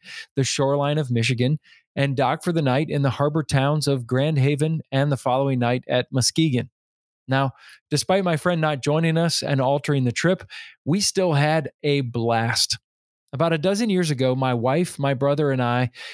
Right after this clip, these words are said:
spent a few hours sailing in my uncle's boat on the Tampa Bay. But that was, uh, but this was a three-day adventure that was much more involved than I ever imagined.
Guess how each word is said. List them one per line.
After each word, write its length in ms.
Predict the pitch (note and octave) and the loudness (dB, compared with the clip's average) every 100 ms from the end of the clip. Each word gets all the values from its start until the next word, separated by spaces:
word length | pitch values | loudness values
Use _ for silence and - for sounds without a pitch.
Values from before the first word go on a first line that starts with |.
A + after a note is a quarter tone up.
| - | -8
spent 520 | - - E3+ F#3 - | -6 -2 0 0 -2
a 140 | D#3 C#3+ | 0 0
few 320 | - F#3 F#3+ | 0 0 2
hours 380 | C#3 C#3+ D3+ - | 2 2 0 0
sailing 480 | E3 D3+ D#3+ D#3+ C3+ | 0 0 0 -2 0
in 120 | B2+ | 0
my 180 | B2 - | 0 0
uncle's 460 | D3 D3 D3+ B2+ | -2 0 0 0
boat 460 | E3 A#2+ C3 D3 - - | -2 -2 0 -2 -6 -4
on 220 | C#3 C3 | 0 0
the 60 | |
Tampa 360 | B2 C#3+ B2+ G#2 | 2 2 2 0
Bay. 320 | A2+ A#2 G#2 - _ _ _ _ | 0 -2 -4 -12 _ _ _ _
But 100 | C#3 | -6
that 180 | G3+ G3+ | -2 0
was, 360 | G#3 F3+ - - - | 0 0 -2 -2 0
uh, 260 | D#3 D3+ E3+ | 0 0 -2
but 200 | D#3 E3+ | -2 -2
this 160 | A#3 | 0
was 140 | G#3+ D#3+ | 0 0
a 60 | |
three-day 540 | D3 - G#3 G#3 G3 F#3 | 0 0 0 2 2 0
adventure 640 | D3+ D#3+ F3 - G2+ B2+ - | 0 0 0 0 0 -2 -2
that 160 | D3 | 0
was 240 | D3+ C3 C3+ | 0 0 0
much 420 | C#3+ F3+ F#3+ - | 0 2 0 -2
more 180 | E3+ D#3+ | 0 0
involved 380 | B2+ C3 C3+ B2+ | 0 0 0 0
than 120 | B2+ | 0
I 80 | B2 | 0
ever 200 | B2 A#2+ | 0 2
imagined. 460 | A#2 A2+ - - | 2 0 -2 -8